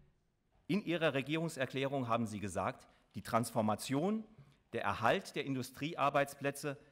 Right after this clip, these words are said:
ist das entscheidende Thema für die nächsten Jahre. Damit liegen Sie richtig. Die nächsten Monate und Jahre werden zeigen, ob die Landesregierung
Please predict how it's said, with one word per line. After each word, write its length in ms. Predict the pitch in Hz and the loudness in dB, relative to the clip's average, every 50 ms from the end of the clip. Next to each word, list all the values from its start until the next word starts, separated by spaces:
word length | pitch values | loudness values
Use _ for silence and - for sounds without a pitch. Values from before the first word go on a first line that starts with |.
| - - - - | -20 -20 -10 -6
ist 360 | - 110 - - - - - _ _ _ - | -6 -6 -6 -8 -14 -18 -20 _ _ _ 2
das 320 | 117 127 - - - - - | 2 2 2 -2 -10 -8 -6
entscheidende 720 | - 98 98 - - 131 120 131 170 185 185 175 160 160 | -6 -6 -6 -6 -2 2 2 4 4 2 0 -2 -4 -6
Thema 640 | - - 139 131 131 135 123 127 127 127 127 131 - | -6 -6 -4 -4 -2 0 0 0 -2 -4 -8 -12 -10
für 140 | - - 117 | -6 -4 -2
die 100 | 120 110 | 0 0
nächsten 360 | 107 110 110 - - - 104 | -2 -2 -4 -6 -6 -4 -4
Jahre. 360 | 92 90 87 87 80 76 71 - - _ _ _ _ _ _ _ _ _ _ _ _ _ _ | -2 -2 -2 -2 -4 -6 -8 -16 -20 _ _ _ _ _ _ _ _ _ _ _ _ _ _
Damit 400 | - 101 104 113 120 117 - - - - - | 2 2 4 4 2 0 -4 -10 -18 -10 -6
liegen 280 | 95 101 98 113 107 | -4 -2 0 0 -2
Sie 300 | 95 110 120 117 113 - - - - | -2 -2 -6 -8 -8 -10 -14 -6 -4
richtig. 500 | 104 104 - - 85 78 - - - _ _ _ _ _ _ _ - - _ _ _ _ _ _ _ _ | -4 -4 -4 -6 -10 -12 -14 -16 -20 _ _ _ _ _ _ _ -20 -20 _ _ _ _ _ _ _ _
Die 80 | - 107 | 0 2
nächsten 380 | 113 135 165 - - - 151 | 4 4 2 2 -2 -2 0
Monate 480 | 127 120 127 151 165 160 156 - - 131 | 2 2 2 2 2 2 2 0 -2 -2
und 100 | - 110 | -2 -2
Jahre 420 | 98 101 95 107 131 143 147 131 | 0 2 4 4 4 4 2 0
werden 220 | 117 117 110 110 104 | 0 0 -2 -2 -4
zeigen, 480 | - - 101 104 135 170 196 202 208 - - _ _ _ _ _ _ _ _ _ _ _ | -2 0 0 0 0 0 -4 -8 -10 -10 -16 _ _ _ _ _ _ _ _ _ _ _
ob 160 | - - - | 2 2 2
die 120 | - 226 185 | 2 0 0
Landesregierung 920 | 151 131 151 160 165 - - 165 151 147 147 151 147 143 147 143 147 139 | 2 2 2 0 -4 -6 -6 -6 -6 -4 -4 -4 -4 -2 -4 -4 -4 -6